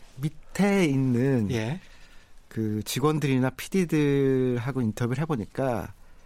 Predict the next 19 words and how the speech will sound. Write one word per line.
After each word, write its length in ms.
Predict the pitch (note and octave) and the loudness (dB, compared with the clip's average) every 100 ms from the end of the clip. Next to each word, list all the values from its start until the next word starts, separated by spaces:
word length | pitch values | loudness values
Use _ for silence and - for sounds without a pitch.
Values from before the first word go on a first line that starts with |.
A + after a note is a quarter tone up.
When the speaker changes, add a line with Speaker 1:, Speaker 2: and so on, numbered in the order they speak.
| - - - - | -20 -20 -20 -6
Speaker 1:
애로사항이 520 | - E3 F#3 F#3 F3+ | 0 2 4 4 4
많더만요, 540 | G3+ B2 - F#3 F3+ C3+ | 4 0 0 2 4 2
여기도. 600 | A#2 C3+ A2 G2+ G#2+ G2+ - - - | 2 0 0 0 -2 -4 -10 -18 -8
그래서 280 | A2 A2 A2+ - - - - - - - | -6 -4 -6 -10 -18 -18 -18 -18 -12 -4
위에 640 | B2 D#3 D#3+ D#3+ D#3 C#3 | 0 4 4 6 4 2
이제 120 | B2+ B2+ | 0 -2
뭐 140 | A#2+ | -2
어두운 340 | A2+ C#3 D#3+ | 0 2 2
시절 240 | D#3 - D3+ | 2 0 0
때문에 220 | D3 C3 | 0 0
그랬든지 360 | G#2+ A2 G#2+ A#2 | -2 -4 -4 -4
모르지만, 280 | G#2 C3+ - | -4 -6 -2
데스크에서 600 | C3+ - - F3 D3+ D3+ | -2 -2 0 0 2 0
이제 140 | B2+ | 0
어떤 300 | A2 - C#3 | -2 0 0
분이 220 | B2 B2+ A#2+ | 0 0 -2
이제 100 | A2 | -4
착 260 | - - - - | -6 -4 -6 -6
내리면은 720 | C#3 C#3+ D3 A#2+ A#2 D3 | -4 -2 -2 -2 -2 -4